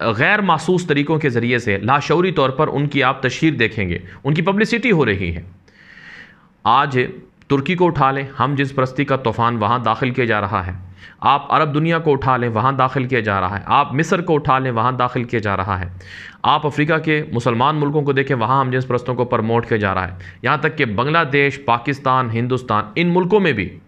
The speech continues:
हम जिन्स परस्तों को परवान चढ़ाने की कोशिशें हो रही हैं। और चाइना, शुमाली कोरिया, जनूबी कोरिया, जापान, जापान से आज खबर आई है कि जापान ने अलाउ कर दिया है कि हम जिस पर शादी कर सकते हैं।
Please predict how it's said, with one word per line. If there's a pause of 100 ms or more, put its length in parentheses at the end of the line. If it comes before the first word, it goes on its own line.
(400)
हम
जिन्स
परस्तों
को
परवान
चढ़ाने
की
कोशिशें
हो
रही
हैं। (840)
और (960)
चाइना,
शुमाली
कोरिया,
जनूबी
कोरिया, (200)
जापान,
जापान
से
आज
खबर
आई
है
कि
जापान
ने
अलाउ
कर
दिया
है
कि
हम
जिस
पर
शादी
कर
सकते
हैं।